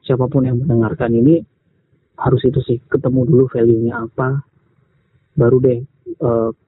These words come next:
ketika ada lowongan dan segala macam, nanti ada titiknya orang yang menawarkan kita pekerjaan, anggaplah begitu, bukan kita yang, eh,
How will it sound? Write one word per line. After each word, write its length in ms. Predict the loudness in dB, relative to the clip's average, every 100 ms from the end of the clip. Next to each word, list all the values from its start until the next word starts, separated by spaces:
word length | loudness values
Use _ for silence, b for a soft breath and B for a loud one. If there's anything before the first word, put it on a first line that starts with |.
| _
ketika 320 | -6 -4 -2 -2
ada 100 | 0
lowongan 460 | 0 0 -2 -2
dan 80 | -2
segala 260 | -2 -2 -4
macam, 380 | -6 -4 -4 -4 _ _ _ _ _ _ _ _ _ _ _ _
nanti 240 | -2 0 2
ada 160 | 0
titiknya 460 | 0 -2 -2 0 0
orang 320 | 2 0 0
yang 160 | 0 0
menawarkan 560 | -2 -2 -4 -4 -4
kita 180 | -2 -4
pekerjaan, 600 | -4 -4 -2 0 -2 -2
anggaplah 320 | -4 -4 -4 -2
begitu, 240 | -4 -2
bukan 260 | -2 0 0
kita 220 | 0 0
yang, 240 | 0 -2 -10 _ _ _ _ _
eh, 840 | -2 0 2 2 0 -2 -2 -4